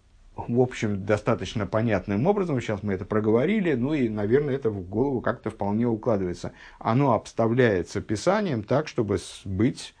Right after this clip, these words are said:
э, так, чтобы замотивировать хозяина, короче говоря, я бы сказал, э, лучше отдать уж овечку,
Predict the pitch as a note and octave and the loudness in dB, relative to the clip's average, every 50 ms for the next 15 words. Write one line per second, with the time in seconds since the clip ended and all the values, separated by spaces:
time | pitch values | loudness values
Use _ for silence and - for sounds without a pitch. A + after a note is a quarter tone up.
0 | - - - - - - - - _ _ - F#2+ F#2+ F#2+ - C3+ C#3 - - D#3+ | -20 -20 -20 -20 -20 -20 -20 -20 _ _ -6 -4 -2 2 4 4 4 4 4 6
1 | C#3 C3+ A2+ C3 D3 D3 C#3 C#3 E3 E3 D#3+ D#3 C#3+ B2+ B2 B2 - B2+ A#2+ A#2+ | 6 6 6 6 6 6 4 4 2 4 6 6 8 8 6 6 6 2 4 4
2 | E3+ F#3+ F3 C3+ A#2 G2 A#2 G#2 A2 G2+ - A#2 G2+ A2+ A2 G#2+ A2+ A2+ G2+ G#2 | 4 2 2 2 2 2 4 4 2 2 0 0 2 4 4 6 6 6 4 4
3 | G2+ G2+ G2 G2+ - - A2 A2 A2 A2 G#2 F2+ F#2+ - - - - - - _ | 4 2 0 -2 -2 0 0 0 2 2 0 -2 -2 -6 -14 -20 -20 -20 -20 _
4 | _ _ - - F#2 G2 G#2 A#2+ D3 E3+ - - E3 B2 G#2+ G#2+ A2 B2 C3+ C3+ | _ _ -6 -2 0 2 4 4 4 4 4 4 4 4 4 4 4 2 2 2
5 | C3+ A2+ - - A#2 A#2+ C#3+ G3+ G#3 - - - - E2 - | 0 -2 0 0 0 2 2 0 0 -2 -6 -6 -6 -6 -6